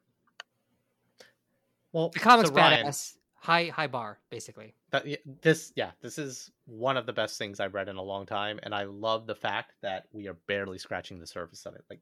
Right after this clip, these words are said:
Speaker 1: literally, we've only read maybe ten percent. Uh, it's fantastic. So, Ryan, I gotta ask, and it's Drifting Classroom, by the way, that you're teeing up.
Speaker 2: Oh,
Speaker 1: I gotta,
Speaker 2: okay,
Speaker 1: uh,
Speaker 2: okay.
Speaker 1: and, and you don't have to do it, because if you can find where the fuck we talked about Drifting Classroom in three other episodes.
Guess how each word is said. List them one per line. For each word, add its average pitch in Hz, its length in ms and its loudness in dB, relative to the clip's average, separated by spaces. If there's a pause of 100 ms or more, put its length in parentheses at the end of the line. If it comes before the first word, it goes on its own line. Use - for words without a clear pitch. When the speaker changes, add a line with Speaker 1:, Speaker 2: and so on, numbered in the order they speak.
Speaker 1:
literally, 113 320 -10
we've 113 160 -12
only 107 200 -8
read 95 260 -12 (440)
maybe 92 340 -12
ten 92 220 -14
percent. 95 320 -16 (480)
Uh, - 60 -20 (140)
it's - 140 -18
fantastic. - 560 -14 (1300)
So, - 140 4
Ryan, 135 420 6 (240)
I 127 80 -2
gotta 120 300 2
ask, 101 560 0 (640)
and 113 140 -4
it's 87 140 -8
Drifting - 260 -8
Classroom, - 380 -10
by - 140 -12
the 120 60 -10
way, 120 140 -10 (140)
that - 100 -14
you're 113 80 -18
teeing 110 220 -20
up. 110 180 -18 (220)
Speaker 2:
Oh, 175 320 -4
Speaker 1:
I 147 80 4
gotta, 156 220 8
Speaker 2:
okay, - 100 -6
Speaker 1:
uh, 131 80 4
Speaker 2:
okay. 123 200 -8
Speaker 1:
and, 160 140 6
and 165 160 4
you 175 60 10
don't 165 140 8
have 143 160 8
to 135 80 -4
do 131 140 4
it, - 140 -2
because 110 320 -6
if 123 120 -6
you 120 80 -4
can 117 120 -2
find 107 320 2
where 107 120 -4
the 101 80 -4
fuck - 240 -6
we 107 80 -10
talked 98 220 -8
about 104 140 -8
Drifting 104 260 -16
Classroom 101 360 -10
in 92 80 -14
three 101 240 -10
other 92 180 -6
episodes. 95 460 -10